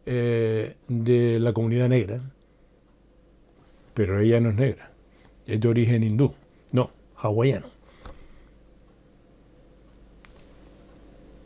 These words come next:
La salida de Afganistán de Estados Unidos corriendo, abandonando a la gente que los había estado ayudando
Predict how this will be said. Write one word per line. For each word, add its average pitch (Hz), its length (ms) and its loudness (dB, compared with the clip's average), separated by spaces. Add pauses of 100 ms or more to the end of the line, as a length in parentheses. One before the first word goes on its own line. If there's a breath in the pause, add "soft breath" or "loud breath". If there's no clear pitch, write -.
(180)
La 143 300 4
salida 190 480 6
de 175 80 6
Afganistán 135 640 4
de 127 80 4
Estados 139 280 2
Unidos 127 460 2
corriendo, 127 920 2 (600 soft breath)
abandonando 135 680 4
a - 20 4
la 139 100 2
gente 143 360 0
que 131 140 4
los 117 160 0
había 120 260 2
estado 143 320 2
ayudando 123 720 0